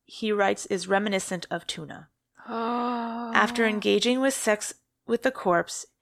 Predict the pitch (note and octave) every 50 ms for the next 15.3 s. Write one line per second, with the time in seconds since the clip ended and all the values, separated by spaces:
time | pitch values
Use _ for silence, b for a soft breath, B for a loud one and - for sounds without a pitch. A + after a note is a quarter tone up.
0 | _ _ - - G3+ F#3+ F#3 F3+ F3+ - - - C4+ C#4 A3+ A3 A#3 A3 A3 -
1 | - - - - - - A3 A#3 A#3 - - G3+ F#3 F#3 F#3 F#3 F#3 F3 F#3 -
2 | - A#3 A3 B3 C4 C#4 B3+ A#3+ G#3 G3+ G3 G3 - - F#3 - F#3+ F#3 F3+ F3+
3 | F#3 F#3 B B B B B B B B G3 F#3 - F3 F#3 G3 G3 F#3 E3+ F3
4 | F#3 - G3 F#3 F#3 G3 - - B3+ C4 A#3 G#3 A3+ A#3 A#3 A#3 A3+ A3+ - -
5 | G#3+ G3 F#3+ F#3+ F#3+ F#3+ - B B B B B B B B B B B B G3
6 | F#3+ - G#3 G3+ F#3+ A3 A3 G#3+ B3 - G#3+ A3 - - G3+ F#3 F#3+ F#3+ A3 A3
7 | G#3 F#3 F3 - - - E3 D#3+ E3 E3 - - _ _ _ _ _ _ _ _
8 | _ _ _ _ _ - - B B B B B - G3+ G3 G3+ - - G3+ A3
9 | G#3+ B3 B3+ C4 A3+ A3 A3 G#3 G3+ G#3 G3+ - G#3 G3 F#3 F3+ F#3 F3+ - -
10 | G3+ G3+ - - - B3+ A#3 A#3+ C4 A3+ F#3+ F3+ E3+ D#3+ D#3+ F3 - - - -
11 | - E3+ E3 E3 E3+ E3+ - D3 C#3 C#3 - - A3+ A#3 B3 B3 C4 C4 C4 B3+
12 | B3 B3 A#3+ A3+ G#3 F3+ F#3 F3+ D#3+ - _ _ b b b b b b b b
13 | b b b b b _ _ - G3 G3 F3 - G3+ G3+ G#3 G#3+ A3 A3+ G3 F#3
14 | - F#3+ F#3 G3+ - - - A#3+ B3 B3+ C4+ B3 - D4+ C#4+ A3 - A3+ G#3 G#3
15 | G#3 - - - -